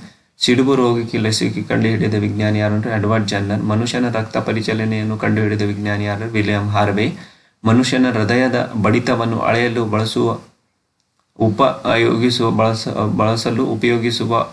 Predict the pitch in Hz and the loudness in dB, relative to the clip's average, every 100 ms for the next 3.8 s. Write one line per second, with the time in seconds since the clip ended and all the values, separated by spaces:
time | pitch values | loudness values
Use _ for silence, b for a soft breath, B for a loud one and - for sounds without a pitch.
0 | 113 107 110 117 113 110 107 101 110 120 | -6 -4 -2 0 2 0 0 0 -2 -2
1 | 120 104 113 - 127 127 - 107 123 - | -2 -2 -2 -2 -2 -2 -2 -2 -2 -2
2 | 110 - 117 117 110 107 107 107 113 110 | -4 -2 0 0 0 0 -2 0 0 0
3 | 107 104 120 - 120 143 190 | 0 -4 -6 -2 2 2 0